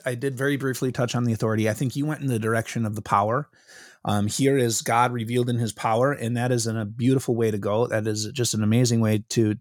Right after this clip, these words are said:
to look at the text. Um,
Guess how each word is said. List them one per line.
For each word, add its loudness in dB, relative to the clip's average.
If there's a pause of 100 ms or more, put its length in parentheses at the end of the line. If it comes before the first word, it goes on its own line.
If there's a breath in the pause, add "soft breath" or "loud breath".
to 2 (360 loud breath)
look 2
at 4
the -2
text. 4 (1000 soft breath)
Um, 8